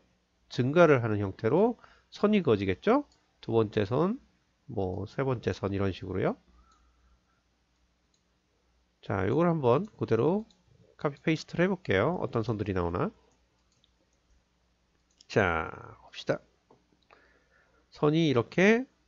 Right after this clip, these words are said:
둘, 넷, 다섯, 다섯 개. 여기 선 다섯 개 있죠? 이렇게 그어지는 걸 볼 수가 있습니다. 근데 이게 좀 작아서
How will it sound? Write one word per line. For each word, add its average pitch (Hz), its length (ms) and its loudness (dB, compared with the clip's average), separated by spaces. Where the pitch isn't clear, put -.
둘, 117 340 -2
넷, 107 100 2
다섯, 90 360 -4
다섯 - 320 -4
개. - 200 -6
여기 107 160 -4
선 104 180 -4
다섯 98 260 -6
개 - 100 -6
있죠? 196 340 -4
이렇게 147 260 -4
그어지는 104 380 -2
걸 151 140 0
볼 131 160 0
수가 156 200 2
있습니다. - 460 -6
근데 135 680 2
이게 117 300 -2
좀 131 280 -2
작아서 107 800 2